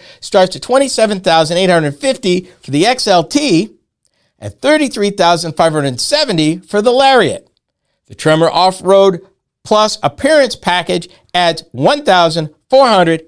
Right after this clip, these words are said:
and ninety-five dollars. Destination charges are one thousand five hundred and ninety-five dollars. And I'm gonna throw this in. This is free.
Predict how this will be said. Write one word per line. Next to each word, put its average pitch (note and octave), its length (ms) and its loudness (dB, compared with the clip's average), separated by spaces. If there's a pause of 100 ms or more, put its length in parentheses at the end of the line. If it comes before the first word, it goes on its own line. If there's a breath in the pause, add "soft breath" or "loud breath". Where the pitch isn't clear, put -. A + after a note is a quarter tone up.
and F3+ 160 0
ninety-five D3 640 0
dollars. E3+ 560 -2 (400)
Destination F#3+ 640 -2
charges F3+ 400 0
are C#3+ 280 2 (140)
one F#3 380 -2
thousand E3 460 0 (180)
five F#3+ 240 2
hundred F#3 340 0
and E3+ 240 -2
ninety-five F#3+ 680 0
dollars. G#2+ 460 -2 (180 loud breath)
And - 80 -2
I'm B3+ 60 2
gonna C#4 140 4
throw C#4+ 320 2
this C4+ 240 -4
in. G3+ 340 0
This F#3+ 160 -2
is C#3+ 100 -12
free. F#3+ 480 0